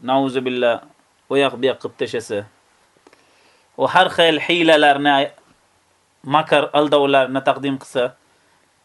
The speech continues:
ularga faqat shuni aytib olamiz: "Va man yuridillahu fitnatahu falan tamlika lahu min Allohi shay'a." Kimniki Alloh taolo fitnalantirmoqchi bo'lsa,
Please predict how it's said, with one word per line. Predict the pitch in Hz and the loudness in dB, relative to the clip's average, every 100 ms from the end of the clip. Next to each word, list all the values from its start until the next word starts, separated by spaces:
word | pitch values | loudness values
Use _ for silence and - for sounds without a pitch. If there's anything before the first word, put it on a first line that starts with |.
| _ | _
ularga | 135 160 156 160 | 0 0 2 0
faqat | 160 165 | 0 -4
shuni | 147 147 | -4 0
aytib | 139 135 139 | 0 0 0
olamiz: | 131 131 165 - _ _ _ _ | 0 0 -8 -16 _ _ _ _
"Va | 117 165 | -2 0
man | 175 | 2
yuridillahu | 160 147 135 135 139 143 127 | 2 2 2 2 2 2 0
fitnatahu | 123 127 139 135 135 127 131 131 135 _ _ _ _ | -6 -8 -6 -4 -2 -2 -2 -2 -6 _ _ _ _
falan | 120 131 123 | 0 0 -2
tamlika | 107 117 107 98 98 | -6 -6 -6 -6 -8
lahu | 92 | -8
min | 90 85 | -10 -12
Allohi | 80 85 69 | -12 -14 -14
shay'a." | 60 60 - _ _ _ _ _ _ _ - | -18 -20 -20 _ _ _ _ _ _ _ -2
Kimniki | 247 247 220 185 165 | 2 4 2 4 2
Alloh | 170 165 - | 4 2 2
taolo | 165 156 147 | 2 4 2
fitnalantirmoqchi | 151 143 147 139 135 127 123 - 123 | -2 -2 0 0 0 -2 -2 -4 -6
bo'lsa, | 113 110 | -6 -2